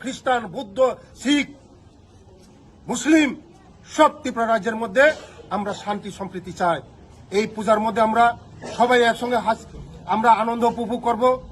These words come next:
পূজাকে শান্তি শৃঙ্খলার মধ্যে রাখবো। আমরা শান্তি সম্প্রীতি চাই, এই ত্রিপুরাকে বিকশিত ত্রিপুরা চাই, এই ত্রিপুরাকে শ্রেষ্ঠ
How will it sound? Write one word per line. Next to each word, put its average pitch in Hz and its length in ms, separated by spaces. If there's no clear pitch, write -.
পূজাকে 240 340
শান্তি 233 280
শৃঙ্খলার 240 400
মধ্যে 233 260
রাখবো। 220 240
আমরা 208 180
শান্তি 214 340
সম্প্রীতি 208 420
চাই, 220 160
এই 233 160
ত্রিপুরাকে 208 480
বিকশিত 220 420
ত্রিপুরা 202 320
চাই, 226 180
এই 269 160
ত্রিপুরাকে 240 400
শ্রেষ্ঠ 294 240